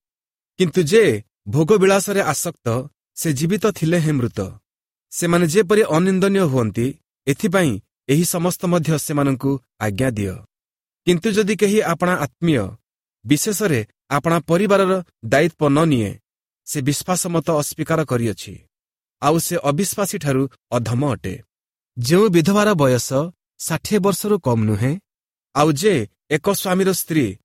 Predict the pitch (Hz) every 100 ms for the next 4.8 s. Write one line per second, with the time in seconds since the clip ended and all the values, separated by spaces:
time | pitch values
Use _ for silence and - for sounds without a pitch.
0 | _ 160 170 175 - 214 214 214 208 220
1 | 170 135 139 120 107 123 - _ _ _
2 | _ _ - 135 - 143 160 - _ _
3 | - 170 180 180 170 180 165 202 202 202
4 | 202 202 170 143 175 160 160